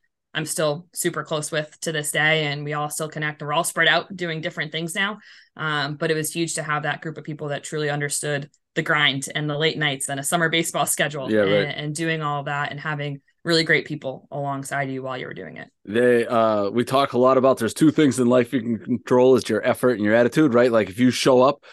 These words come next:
Speaker 2: give full effort and you do it with a smile on your face, like things will come to you, like you'll have opportunities. Um, and if you do both of those things well, just like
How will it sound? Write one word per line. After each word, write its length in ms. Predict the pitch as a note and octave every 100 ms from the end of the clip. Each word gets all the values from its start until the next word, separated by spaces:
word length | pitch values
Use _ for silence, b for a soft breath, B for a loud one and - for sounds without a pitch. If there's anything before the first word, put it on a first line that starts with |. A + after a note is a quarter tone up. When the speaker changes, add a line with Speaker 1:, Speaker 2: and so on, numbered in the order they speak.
| b b -
Speaker 2:
give 240 | C#3 B2+
full 400 | - - D3+ C#3+ C#3
effort 300 | B2+ D#3+ D#3
and 120 | A#2
you 60 |
do 160 | F#2+ C3
it 60 | C3+
with 120 | G#2+
a 60 |
smile 380 | G2 - A#2+ C3+
on 100 | C#3+
your 80 | D#3
face, 240 | G3+ G3+
like 200 | C3+ A2+ - b _ -
things 320 | G3+ C4+ F#3+
will 100 | E3
come 320 | - C#3 D3
to 160 | A#2+ A2
you, 120 | E2
like 220 | G#2+ A2+
you'll 200 | A#2+ F3
have 280 | D#3 D3 C3+
opportunities. 720 | C3+ B2+ A#2+ C#3 C#3+ F#3+ G#3+ - b b -
Um, 460 | - A#2 A2+ G#2+ G2 -
and 420 | C3 B2+ B2 A2
if 380 | - _ _ D#3+
you 160 | F#3+
do 240 | E3 F#3+ D#3
both 320 | B2 D3 D#3
of 60 |
those 240 | C3 C#3+ C#3
things 180 | E3+ D3+
well, 160 | E3+
just 180 | C#3+ E3+
like 160 | B3+